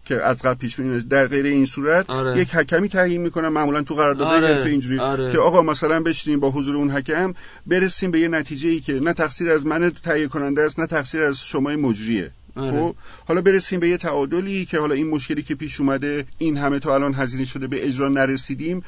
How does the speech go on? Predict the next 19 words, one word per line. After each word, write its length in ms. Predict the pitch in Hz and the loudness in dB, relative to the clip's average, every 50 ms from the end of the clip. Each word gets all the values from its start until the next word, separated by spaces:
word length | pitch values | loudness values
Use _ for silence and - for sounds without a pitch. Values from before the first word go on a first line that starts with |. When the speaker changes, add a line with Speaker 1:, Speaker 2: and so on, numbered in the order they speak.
| - - - | -14 -18 -12
Speaker 1:
چطوری 380 | - - 160 135 160 160 170 175 | -8 -6 -4 -2 -2 -2 -2 0
جبرانش 480 | 156 160 143 147 151 147 131 107 - | 0 0 2 2 2 2 2 0 -2
بکنیم؟ 400 | - 110 - - 104 98 90 78 - - - - - - | -4 -8 -8 -6 -6 -8 -8 -8 -10 -16 -20 -20 -18 -10
چطوری 500 | - - 143 131 - 151 143 139 156 170 | -6 -4 -4 -4 -4 -4 -2 -2 -2 0
در 160 | 165 151 135 | 0 0 2
حقیقت 320 | 135 131 120 143 156 156 - | 2 0 2 0 -2 -2 -2
همدیگر 360 | 156 135 135 127 123 143 147 | -2 0 0 0 0 0 -2
رو 80 | 156 | -2
خراب 400 | 151 - - 123 120 131 143 139 | -4 -4 -2 0 0 0 0 0
نکنیم؟ 520 | 139 139 139 135 127 - 117 104 95 90 - - - - - | 0 0 0 0 -2 -2 -4 -2 -2 -4 -6 -8 -20 -20 -12
چطوری 600 | - 131 131 123 139 135 143 151 160 160 - 135 - | -8 -8 -6 -4 -4 -2 -2 -2 -2 -2 -4 -4 -4
در 120 | - 127 | -2 -2
حقیقت 300 | 123 123 117 131 143 131 - | 0 0 0 -2 -2 -2 -2
این 160 | - 151 151 | -2 -2 -2
ضرری 440 | 143 135 131 135 127 139 147 156 165 | 0 0 2 2 4 4 2 0 0
که 120 | - 170 156 | 0 -2 -2
متم-، 440 | 147 139 135 131 135 117 123 117 | -2 -2 -4 -2 -2 -2 -2 -2
متحمل 600 | - 117 123 123 120 135 127 123 127 123 127 127 120 | -2 -2 -4 -4 -4 -4 -2 -2 0 0 0 -2 -2
شدیم، 340 | 120 131 123 131 143 135 | -2 -2 0 0 0 0